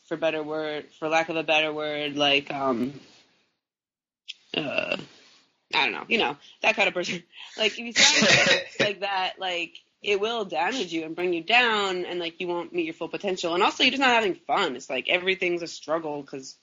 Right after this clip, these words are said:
Speaker 1: you're surrounded by assholes. And, uh, not that you should be hanging out with people that are just, like, enabling or complimenting you, but, like, you know, people that care enough to tell you what your actual flaws are,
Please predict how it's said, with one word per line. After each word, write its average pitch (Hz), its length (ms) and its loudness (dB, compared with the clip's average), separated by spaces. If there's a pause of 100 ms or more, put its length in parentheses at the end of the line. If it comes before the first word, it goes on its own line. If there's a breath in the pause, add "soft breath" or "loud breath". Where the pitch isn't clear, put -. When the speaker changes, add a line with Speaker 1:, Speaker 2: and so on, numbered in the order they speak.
(420)
Speaker 1:
you're 165 200 2
surrounded 180 360 4
by 165 140 4
assholes. 165 580 2 (640 soft breath)
And, 185 220 4
uh, 180 100 4
not 233 180 2
that 285 60 2
you 262 120 2
should 233 200 -4
be 214 80 -2
hanging 202 300 4
out 175 140 -2
with 175 120 -6
people 180 240 -10
that 165 120 -2
are 160 60 -6
just, 160 260 -10
like, 143 340 -12 (160)
enabling 175 760 4
or 151 100 -6
complimenting 165 640 0
you, 143 280 -8
but, - 140 -14
like, - 280 -2
you - 120 6
know, - 120 -2 (160)
people 180 220 0
that 170 200 0
care 185 320 -2
enough 175 420 -2
to 160 360 -2 (420)
tell 175 180 2
you 180 160 6
what 156 100 2
your 156 140 0
actual 185 360 2
flaws 160 400 0
are, 147 400 2